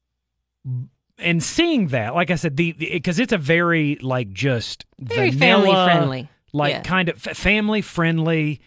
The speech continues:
Speaker 1: um, just really harmless. Like, this
Speaker 2: This
Speaker 1: is
Speaker 2: is not.
Speaker 1: this is fascinating in a way that, like, it makes me, like, almost like they, they were like, Buffy the Vampire, Vampire Slayer, like, made it okay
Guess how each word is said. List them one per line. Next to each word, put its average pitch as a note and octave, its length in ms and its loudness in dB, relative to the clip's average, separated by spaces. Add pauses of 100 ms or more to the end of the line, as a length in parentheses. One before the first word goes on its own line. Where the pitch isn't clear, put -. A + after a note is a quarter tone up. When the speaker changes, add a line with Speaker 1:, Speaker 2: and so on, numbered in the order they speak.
(400)
Speaker 1:
um, C#3 200 -2
just C#3 200 -10
really A#3+ 340 -2
harmless. D3 640 -4
Like, C#3+ 260 -2 (560)
this B2 460 -2
Speaker 2:
This D#4+ 180 -2
Speaker 1:
is F#3+ 120 -4
Speaker 2:
is D#3 60 -4
not. D3+ 500 -2
Speaker 1:
this D4+ 280 0
is D4 140 -2
fascinating G#3+ 840 -2
in F#3+ 180 0
a F#3+ 60 0
way F3 300 2
that, E3+ 200 -2
like, D#3 400 -2 (960)
it F#3 200 0
makes F3 680 0
me, G3+ 380 0
like, F3+ 180 0
almost C#4+ 400 0
like E3+ 180 -2
they, F#3+ 180 0
they G3 200 0
were G3 120 0
like, F3 260 0 (580)
Buffy C4 380 2
the G#3 100 0
Vampire, D#3+ 600 0
Vampire D3+ 380 -2
Slayer, C3+ 420 -2
like, B2+ 260 -4
made F3 300 2
it F3 100 0
okay D3 560 0